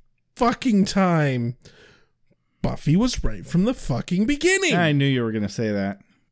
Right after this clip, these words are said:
Speaker 1: They still have, it's, we're at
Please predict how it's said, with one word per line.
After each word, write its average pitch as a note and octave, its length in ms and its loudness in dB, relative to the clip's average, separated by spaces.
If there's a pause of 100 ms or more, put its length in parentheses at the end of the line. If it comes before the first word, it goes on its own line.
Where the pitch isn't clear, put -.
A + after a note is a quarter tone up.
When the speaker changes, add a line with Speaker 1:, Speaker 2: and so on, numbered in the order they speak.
(260)
Speaker 1:
They F4 160 -4
still E4+ 640 0
have, E4 260 0
it's, - 360 -8 (420)
we're D#4+ 200 2
at C#4+ 120 -4